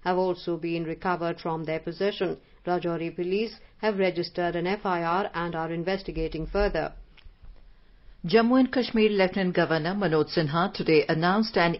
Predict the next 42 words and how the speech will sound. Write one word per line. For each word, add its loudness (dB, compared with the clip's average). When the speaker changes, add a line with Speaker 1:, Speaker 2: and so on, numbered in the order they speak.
Speaker 2:
economic 0
package 0
of 2
one 2
thousand 2
three 2
hundred 0
fifty 2
crore 0
rupees 0
for 2
the 4
Union 2
Territory 0
in 6
a 6
bid 6
to 4
boost 2
the 4
business 2
and 0
the 0
other 2
ailing 0
sectors 0
who 6
suffered 4
huge 0
losses 0
for 0
several 0
years. 2
He 4
was 2
addressing 2
a 2
press 0
conference 0
in 0
Srinagar 2
today. -2